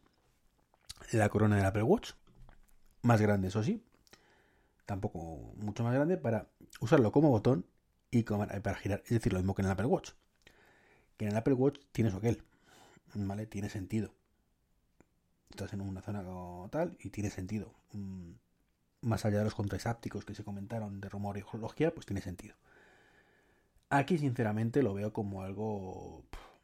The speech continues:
no sé, absurdo, quizás. No sé, no se me ocurre una palabra más a-, más adecuada. ¿Sabes? Como, ¿en serio? <laughs> ¿Really? ¿Le metes una corona de un Apple Watch a unos auriculares?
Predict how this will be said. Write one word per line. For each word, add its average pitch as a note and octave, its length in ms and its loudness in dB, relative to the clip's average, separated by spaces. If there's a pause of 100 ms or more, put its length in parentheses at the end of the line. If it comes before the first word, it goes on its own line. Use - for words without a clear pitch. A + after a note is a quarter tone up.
(880)
no B2 100 -2
sé, A#2+ 240 -2 (1200)
absurdo, E3 480 4
quizás. F3+ 360 -4 (1040)
No A#2+ 100 0
sé, A2+ 160 -2
no G#2+ 100 -2
se A#2 80 -2
me A#2 60 2
ocurre A2 240 -4
una G2+ 140 -2
palabra G2+ 240 -4
más G2 160 -8
a-, G2 160 -6
más G2+ 340 -6
adecuada. A2 540 -4
¿Sabes? - 180 -18
Como, G2 240 -12
¿en E2+ 160 -10
serio? F#3 320 -2 (200)
<laughs> - 540 -8
¿Really? G#3 380 2 (1080)
¿Le A2 160 0
metes B2 220 0
una C#3 120 2
corona A#2 200 2
de A#2+ 40 2
un A#2+ 60 2
Apple A2+ 180 0
Watch B2 240 -2
a - 120 -10
unos A2+ 180 -2
auriculares? - 480 -8